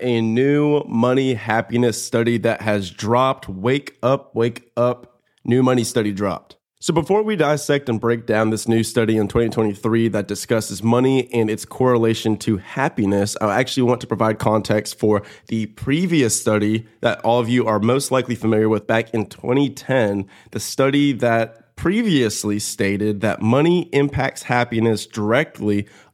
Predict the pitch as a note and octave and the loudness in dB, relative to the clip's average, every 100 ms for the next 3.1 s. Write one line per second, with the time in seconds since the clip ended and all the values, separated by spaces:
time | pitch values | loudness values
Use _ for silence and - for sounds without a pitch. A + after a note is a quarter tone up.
0 | _ C#3+ F#3+ - _ - - E3+ A2+ G2+ | _ -2 -2 -6 _ -6 0 2 2 0
1 | G2+ - _ - - C3 C#3 C3 B2 A#2+ | -2 -8 _ -6 0 2 2 2 2 2
2 | - A2 G#2 G2 G2 F#2+ F#2 F#2 F#2+ D2+ | 2 0 0 0 0 -2 -4 -4 -2 -4
3 | - | -8